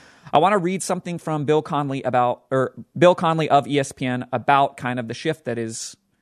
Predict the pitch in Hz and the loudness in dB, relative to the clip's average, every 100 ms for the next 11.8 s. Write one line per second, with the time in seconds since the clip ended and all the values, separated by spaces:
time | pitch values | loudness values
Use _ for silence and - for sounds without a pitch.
0 | _ _ - 156 170 170 151 143 143 143 | _ _ -4 0 0 0 -2 -2 -4 -4
1 | - _ _ _ - 139 151 143 156 165 | -8 _ _ _ 0 2 4 2 2 0
2 | - _ _ _ _ _ _ _ _ _ | -4 _ _ _ _ _ _ _ _ _
3 | _ _ - 139 180 214 - 262 - 123 | _ _ -6 0 0 0 -2 -4 -4 -4
4 | 120 151 _ _ _ _ _ _ _ _ | -2 -4 _ _ _ _ _ _ _ _
5 | - 139 151 170 196 196 - 143 151 - | -4 4 6 6 4 2 0 -2 -2 -6
6 | 170 147 135 135 120 120 131 147 - 101 | -8 -6 -6 -6 -6 -2 -2 -2 -6 -4
7 | 123 120 - - 131 147 123 120 123 - | -2 -2 -4 -6 -4 -4 -6 -6 -6 -6
8 | 117 - 120 117 120 - - - - _ | -8 -4 -4 -2 -4 -8 -10 -12 -20 _
9 | _ _ _ _ _ - 170 226 196 190 | _ _ _ _ _ 0 2 2 0 -4
10 | - 185 196 196 - 127 131 131 - 135 | -4 -4 -2 -4 -8 -8 -8 -8 -6 -6
11 | - 151 - 143 139 135 - 127 | -6 -8 -8 -8 -8 -8 -8 -10